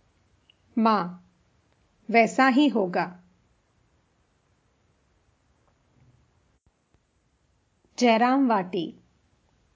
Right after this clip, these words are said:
दो जनवरी उन्नीस सौ दस। आज मां की जन्म तिथि है।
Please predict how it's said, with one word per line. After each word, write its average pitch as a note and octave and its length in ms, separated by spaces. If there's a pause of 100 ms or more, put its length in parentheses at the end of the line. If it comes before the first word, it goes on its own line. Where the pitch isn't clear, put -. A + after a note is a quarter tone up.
(340)
दो C4 220
जनवरी B3+ 720 (560)
उन्नीस C4 420
सौ C4+ 160
दस। F#3 440 (1600)
आज C4+ 440 (300)
मां A#3+ 280
की D#4+ 200
जन्म A#3 360
तिथि A#3+ 400
है। F#3+ 280